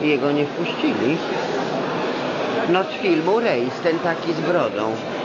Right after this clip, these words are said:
Tylko po co on tę brodę nosi? Bo ludzie go nie rozpoznają jako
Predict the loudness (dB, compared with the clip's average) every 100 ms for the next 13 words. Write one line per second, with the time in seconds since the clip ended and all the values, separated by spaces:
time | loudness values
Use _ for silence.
0 | -4 -2 -2 -2 -4 0 -2 0 -2 2
1 | 0 2 0 0 0 -2 0 -2 -2 -4
2 | -2 2 2 4 2 2 2 2 0 -2
3 | -2 2 2 2 2 2 0 0 0